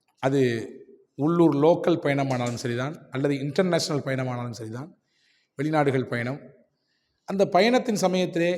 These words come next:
என்னவெல்லாம் மார்க்கம் நமக்கு சொல்லித் தருகிறது பின்பற்ற? பொதுவாக பயணம் என்பது எப்படியானது என்பதை ஒரு பார்வையை இஸ்லாம் கொடுக்கிறது. உலகத்தை சுத்தி வாருங்கள் என்று சொல்லுகிறது. "ஃபசீரு ஃபில் அர்தி, குல் சீரு ஃபில் அர்தி, ஃபந்துரு கைஃப கான ஆகிபத்துல் முகத்திபீன்."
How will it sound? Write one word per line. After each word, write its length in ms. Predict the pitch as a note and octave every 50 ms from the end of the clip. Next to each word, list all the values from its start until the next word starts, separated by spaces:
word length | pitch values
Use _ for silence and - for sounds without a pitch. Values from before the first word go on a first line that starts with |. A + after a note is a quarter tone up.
| - -
என்னவெல்லாம் 600 | C3+ C#3 D3 E3+ G3 F#3+ F#3 F3+ F#3 F#3+ F#3+ E3+
மார்க்கம் 380 | D#3 D3+ D#3+ E3+ E3 - E3 E3
நமக்கு 260 | D3+ C#3+ C#3 C#3 D3+
சொல்லித் 280 | C#3 - C#3+ D3+ D3+
தருகிறது 400 | C3 C#3 B2+ A#2 B2 A2+ A2 A#2+
பின்பற்ற? 500 | - B2+ B2+ B2 B2 A#2+ B2 B2 A#2+ A#2+ - _ _ _ _ _ _ _ _ _ _ _ _ _ _ _
பொதுவாக 460 | - G#3 A#3+ B3+ A#3+ A#3+ A#3+ A#3+ B3
பயணம் 440 | F#3 - F#3 F3+ G3+ A#3 B3 A#3+ A3+
என்பது 300 | G3+ F#3+ F#3 F3+ G3 F#3
எப்படியானது 560 | E3 D#3+ - - G#3 G#3 F#3 E3+ D#3+ D#3 D3+
என்பதை 320 | C#3+ C#3 C3+ C3+ C3 C3+ B2 A#2 - - - - -
ஒரு 240 | - C#3+ C3+ C3+ -
பார்வையை 540 | - D3 C#3+ D#3+ F#3 F#3+ E3+ D#3 C#3+ D3+ D#3
இஸ்லாம் 360 | C#3+ - - - D3 C#3+ C#3
கொடுக்கிறது. 460 | - C3 B2 A#2+ - A#2+ G#2 G2 G2 - _ _ _ _ _ _ _ _ _ _ _ _ _ _ _ _
உலகத்தை 440 | - G3 A#3+ A#3+ A#3 A#3 A#3 G#3+ G3
சுத்தி 300 | - G#3+ - - A#3+ A3
வாருங்கள் 340 | G#3+ G3 F#3 F#3 F3+ F3+
என்று 180 | E3+ D#3 C#3+ C#3
சொல்லுகிறது. 600 | B2 C3 B2 A2 A2+ G#2+ G2+ G#2 - - - _
"ஃபசீரு 500 | _ - B2+ - - G3 G3 G3 F#3 E3+ D3 -
ஃபில் 120 | D#3 D#3
அர்தி, 280 | D3+ D3+ D3+ D3+ C3 B2+
குல் 300 | - - - G#3+ G#3 - - -
சீரு 240 | A3 A3 G#3+ G#3 F#3 -
ஃபில் 120 | - D3+
அர்தி, 300 | D3 C#3+ C3 A#2 A2+ - - - - - _ _ _ _ _ _ _ _ _ -
ஃபந்துரு 400 | D3 F3 F#3 G#3 A3 A#3 A#3 A3 A3
கைஃப 240 | F#3+ F#3 D#3+ E3 E3+
கான 260 | - F3+ F3+ F3 D#3+
ஆகிபத்துல் 540 | C#3+ D3+ D#3+ D#3 D#3+ D#3+ D#3 C#3+ D3+ C3+ C3+
முகத்திபீன்." 500 | A#2+ - C#3 B2 A#2 B2 A#2+ B2 A2+ G#2+